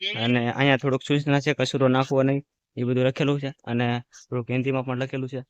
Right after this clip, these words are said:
થોડુંક ઝૂમ કરીને વાંચી લો તમે. ને હિન્દીમાં અને ઇંગ્લિશમાં છે. અને ગુફા તરફ આપણે જઈએ છીએ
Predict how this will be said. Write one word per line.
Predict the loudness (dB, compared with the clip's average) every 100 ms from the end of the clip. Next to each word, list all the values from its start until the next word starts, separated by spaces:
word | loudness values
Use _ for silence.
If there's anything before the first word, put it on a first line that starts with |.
| _ _ _ _
થોડુંક | -6 -4
ઝૂમ | -2 -2
કરીને | -2 -4 -4
વાંચી | -4 -2 -2
લો | 0
તમે. | -2 -2 -6 _ _ -16 -14 -14 _ _ -10
ને | -6 -2
હિન્દીમાં | 0 0 0 0
અને | -2
ઇંગ્લિશમાં | -2 -2 -2 -4 -6
છે. | -6 -10 -12 -20 -20 -12
અને | -6 -2
ગુફા | 0 2
તરફ | 2 0
આપણે | 0 2
જઈએ | 4 4
છીએ | 2 -2